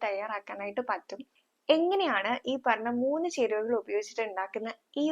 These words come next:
ഒരു ഡ്രിങ്ക് ശരീരഭാരം കുറയ്ക്കാനായിട്ട് സഹായിക്കുന്നതെന്നും എത്ര ദിവസം ഇത് കഴിക്കണമെന്നും ആർക്കൊക്കെ ഇത് കഴിച്ചുകൂടാ, അത് കൂടാണ്ട് ശരീരഭാരം കുറയ്ക്കാനായിട്ട് സഹായിക്കുന്ന മറ്റ് ദ്രവ്യങ്ങൾ ഏതൊക്കെയാണ്,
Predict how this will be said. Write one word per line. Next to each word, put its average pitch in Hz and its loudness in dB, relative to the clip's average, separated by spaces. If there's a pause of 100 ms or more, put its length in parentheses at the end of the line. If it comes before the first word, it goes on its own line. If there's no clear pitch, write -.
ഒരു 262 2
ഡ്രിങ്ക് 202 -4 (300)
ശരീരഭാരം 226 0
കുറയ്ക്കാനായിട്ട് 214 -4
സഹായിക്കുന്നതെന്നും 196 -6 (380)
എത്ര 311 2
ദിവസം 226 4
ഇത് 214 0
കഴിക്കണമെന്നും 190 -6 (280)
ആർക്കൊക്കെ 302 0
ഇത് 269 2
കഴിച്ചുകൂടാ, 220 0 (480)
അത് 294 4
കൂടാണ്ട് 262 2
ശരീരഭാരം 226 0
കുറയ്ക്കാനായിട്ട് 208 -2 (360)
സഹായിക്കുന്ന 214 -2
മറ്റ് 240 -6
ദ്രവ്യങ്ങൾ 208 -2
ഏതൊക്കെയാണ്, 185 -8